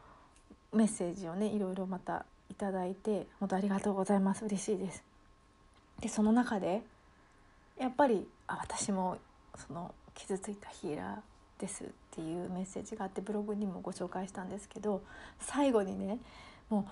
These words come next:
う何度でも何度でも這い上がりますっていうメッセージで締めくくられてたんですよ。あ、でもなんかそ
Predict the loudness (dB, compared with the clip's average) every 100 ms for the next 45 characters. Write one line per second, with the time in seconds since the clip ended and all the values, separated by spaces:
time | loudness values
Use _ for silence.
0 | 4 8 8 8 6 6 6 6 6 6
1 | 6 4 4 6 6 6 6 4 -4 -4
2 | 0 2 0 -2 -4 -6 -4 0 0 -2
3 | -12 -20 -10 0 0 0 -2 -2 0 -2
4 | -6 -8 -8 -8 -10 -10 -16 -20 -20 _
5 | -20 -20 -20 -20 -20 -20 -20 -20 -20 -20
6 | -20 -20 -20 -20 -20 _ -20 -6 2 4
7 | 6 4 2 -4 -2 -2